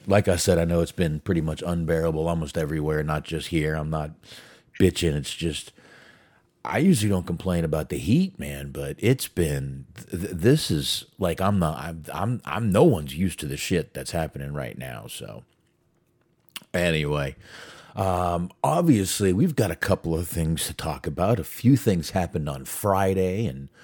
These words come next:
there was a little pay-per-view over the weekend, which I didn't see, but Smark did. We can talk about that a little bit. And I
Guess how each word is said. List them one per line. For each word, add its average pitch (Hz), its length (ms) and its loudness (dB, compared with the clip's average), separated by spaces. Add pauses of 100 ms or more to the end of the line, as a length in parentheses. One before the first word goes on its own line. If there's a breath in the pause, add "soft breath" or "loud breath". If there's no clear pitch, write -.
(400 loud breath)
there 90 120 2
was 85 180 0
a 71 160 0
little 82 220 -2
pay-per-view 92 580 0
over 90 140 2
the 80 100 -2
weekend, 87 460 -2
which 67 180 -8
I 92 160 0
didn't 87 220 -2
see, 98 180 -2
but 85 140 -4
Smark 80 400 -4 (120)
did. 95 260 0
We 85 60 -6
can 71 120 -14
talk 82 260 -2
about 71 240 -6
that 120 200 2
a - 20 4
little 120 220 2
bit. 120 280 4 (540 loud breath)
And 208 800 2
I 143 160 0